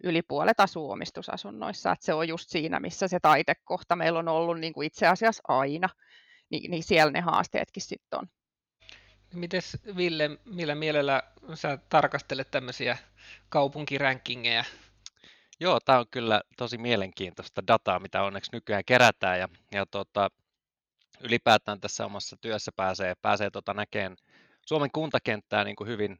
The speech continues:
Speaker 3: hyvin erinäköisistä lähtökohdista. Mut jos, jos tähän Helsingin tilanteeseen niinku ottaa jotain kantaa, niin siinä varmasti niinku hyvin pitkälti määrittelee tota tyytyväisyyttä se, että mitä niinku saadaan tavallaan sillä,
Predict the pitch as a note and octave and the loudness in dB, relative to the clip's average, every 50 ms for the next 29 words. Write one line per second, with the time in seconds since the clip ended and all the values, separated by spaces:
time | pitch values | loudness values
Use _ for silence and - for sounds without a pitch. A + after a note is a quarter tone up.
0 | - B2 C3 B2 B2 G#2+ G#2+ - A2+ A2+ A2+ G2 G2+ - - F#2+ F#2+ G2 G2 _ | -8 -4 -2 0 0 0 0 0 2 2 2 0 -2 -6 -8 -10 -12 -14 -14 _
1 | - G2 G#2 A2 A2 - - - - G2+ G2 F#2 F#2 F2 F#2+ - - - F2 - | -2 4 4 4 4 4 0 -12 -10 -8 -8 -8 -8 -10 -14 -12 -10 -12 -12 -12
2 | _ _ _ _ _ _ _ _ _ - - - A#2 A#2 - - - _ - C3 | _ _ _ _ _ _ _ _ _ -18 -10 -6 -6 -4 -4 -6 -10 _ -6 -4
3 | A#2+ - - C3 B2+ C3 C3 D#3+ E3+ D#3 C3+ C3+ A2+ A2 G#2+ - G#2+ G#2+ G#2 G2+ | -4 0 4 4 6 6 8 6 6 6 4 0 -8 -8 -6 -4 -4 -2 -4 -4
4 | G2+ - G#2 G2+ G2+ G2+ - G2 F#2+ F#2+ G2+ G2+ G2+ G2 - G2+ F2 - _ - | -4 -6 -4 -4 -4 -4 -4 -6 -6 -8 -8 -10 -12 -12 -14 -16 -18 -16 _ -14
5 | G#2+ - _ - A2 G#2+ G2+ G#2+ G#2+ G2+ - A#2+ A2+ A2 F#2+ - G2+ F#2+ F#2+ F#2+ | -14 -10 _ -2 -2 -2 -2 -4 -4 0 2 2 2 0 -2 -4 -4 -4 -4 -4
6 | F#2 F2+ _ _ _ _ _ - G#2+ A2 A2 G#2+ A#2+ B2+ B2 B2 A#2 A2 - _ | -8 -12 _ _ _ _ _ -6 -6 -4 0 4 6 6 6 4 2 -4 -10 _
7 | - G#2 G2+ G2+ G2+ G#2 G2+ F#2+ - - G#2+ G2+ - _ _ _ _ _ _ _ | -10 -10 -10 -8 -8 -8 -8 -8 -8 -8 -8 -8 -8 _ _ _ _ _ _ _
8 | _ - C3+ C#3 C#3+ A#2+ - C3+ B2 - - - G#2+ A2 G#2+ A#2 A#2 A#2 G#2+ G#2 | _ -6 -4 -2 -2 0 0 -2 -2 0 0 -2 -2 0 2 6 6 6 6 6
9 | - _ - G2 F#2+ F#2 - F#2+ - G2+ - - A2 G#2+ - G2 F2+ F#2 F#2 F#2 | 2 _ -4 -4 -4 -4 -6 -8 -12 -12 -12 -12 -12 -12 -12 -10 -8 -6 -6 -6
10 | F#2+ G2 F#2 _ - F#2+ - - G2+ G2 F#2 - - F#2+ G2+ A#2+ - - C3+ B2 | -8 -10 -14 _ -14 -10 -6 -4 -2 -2 -4 -6 -8 -12 -12 -10 -6 -4 -4 -4
11 | A2+ G2+ G2 - - - - B2+ A#2+ A2+ G#2 F#2+ G2 F2+ F2+ - G2 F#2 F#2 F2+ | -4 -6 -10 -12 -14 -6 -2 2 2 4 4 2 0 -4 -4 -2 -2 -2 -2 -2
12 | F2 F2 F2 F2 - G2+ F#2+ F2 F2 E2+ | -2 -4 -8 -8 -8 -8 -8 -6 -8 -8